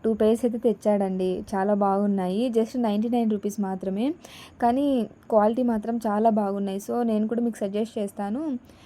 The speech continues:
మీరు వెళ్ళండి వెంకటేశ్వర మార్ట్ దగ్గరలో ఉంటే. మేమైతే రెగ్యులర్గా అక్కడే షాపింగ్ చేస్తూ ఉంటాము, మంచి కలెక్షన్ ఉంటుందండి, ఇది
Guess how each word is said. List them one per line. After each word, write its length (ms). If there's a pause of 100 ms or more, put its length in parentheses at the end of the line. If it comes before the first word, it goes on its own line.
(140)
మీరు 200
వెళ్ళండి 440
వెంకటేశ్వర 540
మార్ట్ 280
దగ్గరలో 380
ఉంటే. 200
మేమైతే 400
రెగ్యులర్గా 520
అక్కడే 320
షాపింగ్ 440
చేస్తూ 300
ఉంటాము, 580 (320)
మంచి 260
కలెక్షన్ 440
ఉంటుందండి, 600
ఇది 480